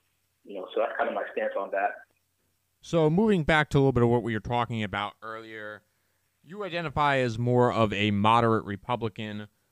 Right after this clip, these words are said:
Speaker 2: Washington is being seen as more and more as a highly partisan town where many votes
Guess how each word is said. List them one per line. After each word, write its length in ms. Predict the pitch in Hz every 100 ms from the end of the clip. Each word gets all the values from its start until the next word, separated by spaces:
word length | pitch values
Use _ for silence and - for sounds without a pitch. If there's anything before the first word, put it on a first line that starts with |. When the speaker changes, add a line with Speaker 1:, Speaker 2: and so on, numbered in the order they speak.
| _ _
Speaker 2:
Washington 640 | 156 160 147 135 147 131
is 200 | 123 117
being 260 | 104 120 117
seen 320 | - 131 117
as 220 | 110 101 _ _ -
more 300 | 131 139 135
and 80 | 123
more 260 | 123 113
as 200 | 113 101
a 200 | 104 101
highly 420 | 101 123 120 113
partisan 420 | 92 120 107 113 107
town 460 | 120 113 107 110
where 240 | 101 92 92
many 240 | 104 120
votes 500 | 104 104 104 -